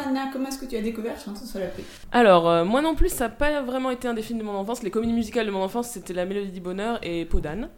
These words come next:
Speaker 2: Mais, euh, quand j'ai eu quinze ans, je sais plus exactement pourquoi, j'ai voulu revoir ce film que je sais que j'avais vu quand j'étais petite, puisque c'était un des films préférés de mon, de mon père.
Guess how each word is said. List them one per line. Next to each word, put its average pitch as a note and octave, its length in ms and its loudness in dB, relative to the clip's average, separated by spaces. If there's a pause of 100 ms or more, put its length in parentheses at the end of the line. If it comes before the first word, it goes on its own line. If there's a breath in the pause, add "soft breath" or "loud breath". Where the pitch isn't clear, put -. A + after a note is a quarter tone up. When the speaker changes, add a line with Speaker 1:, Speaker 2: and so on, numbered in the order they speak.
(140)
Speaker 2:
Mais, A#3+ 340 2
euh, G#3 540 2
quand A3+ 160 -4
j'ai A#3 140 -2
eu D4 100 -2
quinze C4 300 -2
ans, G#3+ 220 0
je A3 60 -6
sais G3+ 120 -8
plus A3 140 -8
exactement A#3 260 -4
pourquoi, C4+ 240 8
j'ai A3+ 140 -4
voulu G#3+ 180 -4
revoir A#3 380 -2
ce A3 160 -6
film C4+ 320 0
que G#3+ 100 -4
je F#3 80 -10
sais - 380 -6
que A3+ 100 -4
j'avais G3+ 220 -4
vu G#3 100 -10
quand G#3 160 -8
j'étais F#3 240 -8
petite, B3+ 360 -10
puisque - 220 -14
c'était F3+ 220 -14
un F#3 100 -10
des F3+ 100 -10
films G3 160 -12
préférés G#3 360 -10
de F#3+ 120 -10
mon, E3+ 520 -12
de D#3+ 80 -16
mon D#3 120 -14
père. - 440 -14